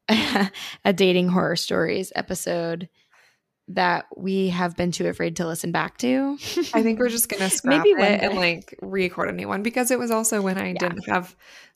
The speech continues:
Speaker 2: my microphone
Speaker 1: Yeah.
Speaker 2: connected. So, um, yeah.
Speaker 1: Yeah.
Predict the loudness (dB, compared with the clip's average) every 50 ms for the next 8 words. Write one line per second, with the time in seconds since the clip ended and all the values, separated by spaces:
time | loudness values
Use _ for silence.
0 | _ -2 0 2 2 2 0 0 -2 -2 0 0 2 2 2 2 0 -2 0 0
1 | 0 0 0 -2 -2 -2 -2 -2 0 -2 -2 0 2 2 0 0 -4 -8 -16 -16
2 | -16 -16 -18 -14 _ -2 0 0 0 -2 -6 -8 -10 -12 -14 -16 _ _ _ _
3 | _ _ _ _ _ _ _ -4 -2 -2 -2 -4 -8